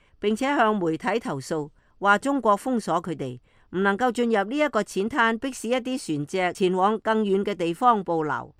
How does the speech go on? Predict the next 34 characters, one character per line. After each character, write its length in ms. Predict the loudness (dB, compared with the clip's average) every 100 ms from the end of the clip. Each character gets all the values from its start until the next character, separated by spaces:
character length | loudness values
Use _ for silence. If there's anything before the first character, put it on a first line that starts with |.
| _
增 180 | -6 -2
加 160 | 0 0
咗 160 | -2
佢 160 | -2 -2
哋 100 | -2
嘅 160 | -4
成 200 | -6 -10
本。 320 | -8 -10 -12 -16 _ _ _ _
菲 180 | -2
律 60 | 0
賓 260 | 0 -2 0
嘅 180 | 0 0
有 200 | -2 0
關 200 | 0 0
分 200 | -4 -4
析 100 | -4
人 140 | -6
士 240 | -6 -6 -6
表 200 | -4 -8
示， 320 | -6 -8 -8 _ _ _
假 140 | -2 0
如 160 | 0
中 220 | 0 0 2
國 220 | 2 2
對 220 | 0 0
斯 180 | -2 -4
卡 180 | 0 0
伯 160 | 2 2
勒 120 | 0
淺 280 | -4 -6 -4
灘 220 | 0 0
嘅 140 | 0 -2
控 220 | -2
制 80 | -2